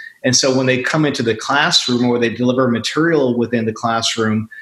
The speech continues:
in a lot of these locations, they are very sensitive to what's going on in society and what the churches really need. And so in, in a, in a cer-, at a certain level, we, we can talk about this gap that exists between theological education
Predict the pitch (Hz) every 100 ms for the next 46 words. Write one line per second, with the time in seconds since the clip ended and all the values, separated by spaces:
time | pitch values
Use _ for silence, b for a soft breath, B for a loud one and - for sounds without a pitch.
0 | B 117 117 117 120 113 117 - 110 -
1 | 113 117 - 113 110 104 - - - 104
2 | 131 170 123 104 147 165 131 139 139 -
3 | 123 - 120 120 - 120 123 120 113 -
4 | 104 120 120 120 110 107 110 104 - 123
5 | 120 110 107 117 113 104 107 127 113 95
6 | - b b 110 107 123 127 139 135 143
7 | 131 123 - 131 123 - 180 - - 117
8 | - 175 156 139 143 156 139 127 123 120
9 | 127 113 - _ _ _ 151 147 127 156
10 | 170 165 120 123 - 113 - - 131 135
11 | 135 113 113 101 107 131 131 - - -
12 | - - - 127 - 127 123 120 107 139
13 | 135 131 127 113 110 120 101 107 127 120
14 | 120 113 107 107